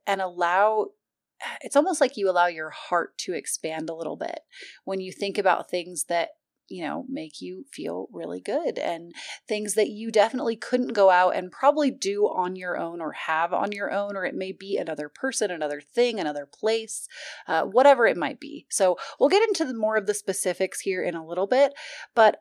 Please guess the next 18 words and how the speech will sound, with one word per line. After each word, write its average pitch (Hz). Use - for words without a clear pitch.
I 254
also 311
want 311
to 247
share 190
with 190
you 202
guys 185
how 247
I 330
got 370
started 180
on 202
this 196
path 151
of 170
expressing 190
gratitude 190